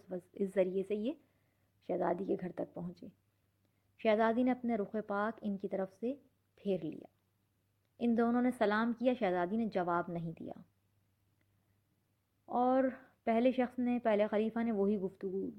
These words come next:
दोहराई कि रसूल का कोई वारिस नहीं होता और ये और वो, और लेक-, यानी अभी तक वो अपनी बात पे डटे हुए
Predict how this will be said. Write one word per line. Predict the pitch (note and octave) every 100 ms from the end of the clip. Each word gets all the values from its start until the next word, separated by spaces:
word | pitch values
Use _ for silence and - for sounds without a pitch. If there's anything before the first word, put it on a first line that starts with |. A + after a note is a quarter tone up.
| F#3+
दोहराई | F#3 F3 E3+ F3+
कि | G3 F#3 - _ _ _ _ _ _ _ _ B3+
रसूल | F#3+ F3+ F#3
का | F#3
कोई | F#3 F#3
वारिस | F3 F3 F3+
नहीं | F#3+ F3+
होता | F3+ F3 F3+
और | F3 E3+
ये | E3+ F3
और | F3+ F3+
वो, | G3+ C4+
और | G#3+ G#3 _ _ _ _ -
लेक-, | G#3+ - -
यानी | A3 B3+ D4+ -
अभी | A#3 B3 C#4+
तक | D#4 D#4
वो | D4+
अपनी | C#4+ C#4+ C4+
बात | B3+ B3+
पे | C#4+
डटे | A3 A3
हुए | G#3 F3+ E3+